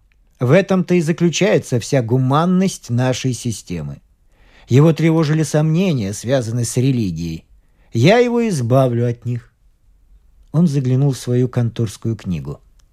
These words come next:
«Завтра можешь отдохнуть,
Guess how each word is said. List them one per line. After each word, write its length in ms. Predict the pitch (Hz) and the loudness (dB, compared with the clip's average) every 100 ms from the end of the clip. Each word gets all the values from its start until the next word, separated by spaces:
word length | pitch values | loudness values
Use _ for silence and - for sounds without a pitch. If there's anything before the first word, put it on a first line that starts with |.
| _ _ _ _ _ _ _ | _ _ _ _ _ _ _
«Завтра 400 | - 113 208 - | 0 4 4 4
можешь 320 | 190 185 165 - | 2 2 0 -4
отдохнуть, 760 | - 151 135 143 107 87 82 - | -4 -2 0 -2 -2 -10 -10 -18